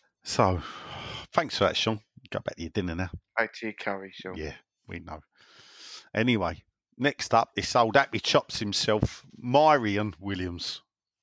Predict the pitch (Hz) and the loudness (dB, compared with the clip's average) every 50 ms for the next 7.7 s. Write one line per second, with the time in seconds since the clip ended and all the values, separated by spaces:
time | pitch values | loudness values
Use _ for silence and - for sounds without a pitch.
0 | _ _ _ _ _ _ - 104 92 104 101 98 95 95 90 98 90 85 - - | _ _ _ _ _ _ -10 -4 0 2 2 2 2 -2 -4 -6 -6 -6 -6 -4
1 | 101 95 92 - - - _ _ _ _ - - - - - - - - - - | -4 -4 -6 -6 -12 -20 _ _ _ _ -20 -20 -20 -20 -20 -20 -18 -18 -18 -18
2 | - - - - - - _ - 139 147 151 160 170 170 165 - - 165 165 170 | -20 -20 -20 -20 -20 -14 _ 2 4 6 8 10 10 8 8 6 6 6 8 8
3 | 175 165 151 139 - - - - - - - - - _ _ _ _ _ _ _ | 8 6 4 2 0 -2 -4 -4 -4 -6 -12 -16 -20 _ _ _ _ _ _ _
4 | _ _ _ - - _ _ _ _ _ _ - - 196 196 196 180 151 123 113 | _ _ _ -16 -16 _ _ _ _ _ _ 0 2 2 6 6 8 8 8 8
5 | 110 110 - - - 110 104 - - - 123 123 120 101 90 - 101 113 120 127 | 6 4 2 -2 -4 -4 -6 -6 -2 2 4 4 4 2 0 -4 -2 0 0 0
6 | 131 135 139 143 - - - - 170 185 175 143 127 120 - - 151 147 147 151 | 2 4 4 2 2 2 4 4 4 6 6 4 4 2 2 2 2 2 2 2
7 | 160 160 160 160 151 - - 170 175 175 160 - - - | 0 2 2 2 0 -4 -6 -6 -6 -6 -8 -12 -20 -20